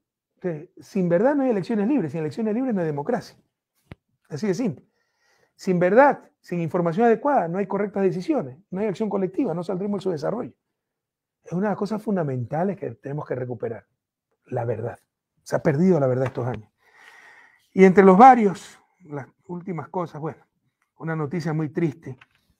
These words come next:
Partió Elcita Viteri, querida compañera,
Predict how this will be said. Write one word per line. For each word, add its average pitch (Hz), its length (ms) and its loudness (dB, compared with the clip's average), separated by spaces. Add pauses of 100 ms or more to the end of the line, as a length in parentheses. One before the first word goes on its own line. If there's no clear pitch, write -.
(640)
Partió 143 260 0
Elcita 175 320 -4
Viteri, 135 480 -6 (640)
querida 147 280 -4
compañera, 139 840 -4